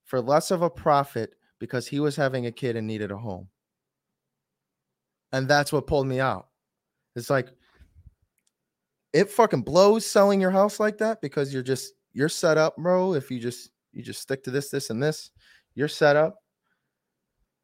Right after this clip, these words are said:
And then from going to the shittiest feeling of having to do that to flipping it over and knowing that you're just helping someone else so tremendously is like one,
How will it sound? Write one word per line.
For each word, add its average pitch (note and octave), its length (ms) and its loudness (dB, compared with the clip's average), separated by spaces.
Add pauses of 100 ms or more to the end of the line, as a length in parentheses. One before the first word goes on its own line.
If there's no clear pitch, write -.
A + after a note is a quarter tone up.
(1300)
And B2+ 160 2
then B2 360 4 (1600)
from C3+ 200 -2
going D3 380 6
to C#3 180 -4
the A#2+ 100 -2
shittiest D3+ 480 0
feeling D3 320 0
of C3 120 -2
having C3+ 260 2
to A#2+ 80 -4
do B2+ 180 -2
that C#3 360 0
to A2 160 -8
flipping B2+ 400 -4
it A#2 100 0
over B2+ 300 0
and A2 120 -2
knowing B2 540 -2
that A2 200 -6
you're A2+ 140 -6
just A2 240 -6
helping A#2 400 -8
someone A2 380 -6
else A2 300 -6
so A2+ 320 -4
tremendously A2 760 -10 (840)
is A2 180 -12
like G2+ 220 -6
one, G#2+ 300 -2